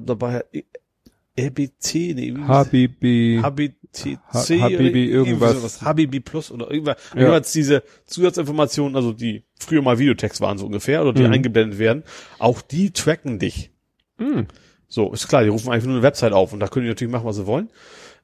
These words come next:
Speaker 1: Ähm, und auch die werden natürlich dann rausgefiltert. Und deswegen habe ich erstmal meine alte Raspberry, ich habe ein Pi Zero gehabt dafür. Ja, also das ist dieser ganz kleine, aber mit W lan on board. Ähm, der aber auch immer schon so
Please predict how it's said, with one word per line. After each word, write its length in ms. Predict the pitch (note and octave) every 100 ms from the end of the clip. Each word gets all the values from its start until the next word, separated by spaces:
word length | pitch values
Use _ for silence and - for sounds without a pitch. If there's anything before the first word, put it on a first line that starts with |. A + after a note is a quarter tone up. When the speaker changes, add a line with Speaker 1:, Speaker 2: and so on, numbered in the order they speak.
| _
Speaker 1:
Ähm, 400 | B2+ C3+ C#3 C#3
und 200 | - B2
auch 140 | A2+ -
die 240 | - D3+
werden 140 | C3
natürlich 240 | G#2+ A2+ A2
dann 100 | F#2
rausgefiltert. 680 | F#2+ - G2+ F2+ F2+ - -
Und 140 | G#2 G2+
deswegen 380 | C#3 - F3 C#3+
habe 140 | C#3+
ich 180 | C#3 -
erstmal 400 | D3 F#3 G#3+ F#3+
meine 260 | E3+ D#3+ D#3
alte 380 | C#3+ D3 D#3 C#3
Raspberry, 600 | C#3+ - - C#3 C3+ C3
ich 200 | - -
habe 120 | B2
ein 80 | A#2+
Pi 260 | - C3+ B2+
Zero 420 | C3 D#3 G#2 G2
gehabt 340 | F#2 F#2+ -
dafür. 340 | G2+ - F3 B3 _ _ _ _ _ _ _ _ _
Ja, 160 | - D3
also 160 | C#3 G#2+
das 220 | A2 G#2+
ist 100 | G#2
dieser 160 | G2+
ganz 180 | G#2 G#2+
kleine, 360 | - B2+ F3 G3+
aber 120 | B2+
mit 200 | B2 G#2+
W 100 | B2+
lan 140 | E3 F3+
on 160 | E3
board. 280 | E3 G#3 - - - - - - - - _ _
Ähm, 380 | C3 C#3 C#3 C3 _ -
der 180 | B2+ D3+
aber 220 | D3+ D3+
auch 100 | C3+
immer 160 | D3+ D3+
schon 200 | - D3
so 240 | C3+ C3+